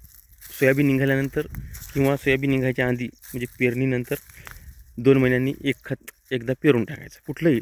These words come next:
डीएपी असो, दहा असो, वीस असो, काहीही असो. आणि फवारणीमध्ये काहीही क-, टाकायचं नाही, फक्त कीटकनाशक फवारायचं. तुमच्या बुरशीनाशकाची गरज नाही,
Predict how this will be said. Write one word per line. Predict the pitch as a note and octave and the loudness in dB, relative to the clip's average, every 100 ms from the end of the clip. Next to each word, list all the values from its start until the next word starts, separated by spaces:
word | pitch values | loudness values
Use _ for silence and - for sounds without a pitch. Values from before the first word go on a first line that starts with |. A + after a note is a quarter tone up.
| - | -2
डीएपी | A#2+ B2+ B2 | -2 -2 -2
असो, | A2 A2 - B2 | -2 -4 -8 -4
दहा | A2 | -4
असो, | G#2 A2 | -4 -6
वीस | A2 A2+ | -6 -6
असो, | - C3 | -12 -10
काहीही | A#2+ A2+ G#2 | -6 -4 -4
असो. | - - - - - - - | -6 -14 -20 -20 -18 -12 0
आणि | C3+ | 2
फवारणीमध्ये | D#3 - D3 D#3 E3 D#3 D#3 D3+ | 2 4 4 4 2 0 -2 -4
काहीही | C3 B2+ C#3 C#3 | -4 -2 -2 -4
क-, | D3 C3 | -6 -6
टाकायचं | A#2 A#2 A2+ A#2+ | -4 -4 -4 -4
नाही, | A#2+ C3 | -4 -4
फक्त | B2+ - - D3+ - | -8 -10 -4 -4 -2
कीटकनाशक | A#2+ A#2 G#2+ - - | -4 -2 -2 -6 -4
फवारायचं. | A2+ G2+ F#2 - - - - - - - | -2 -2 -4 -8 -14 -14 -14 -16 -8 -4
तुमच्या | C#3 D3+ | 4 4
बुरशीनाशकाची | C3 - D3+ C#3 - C3+ | 4 -2 0 0 -2 -4
गरज | C#3+ B2+ B2 | 0 0 0
नाही, | B2+ C3+ | -2 -2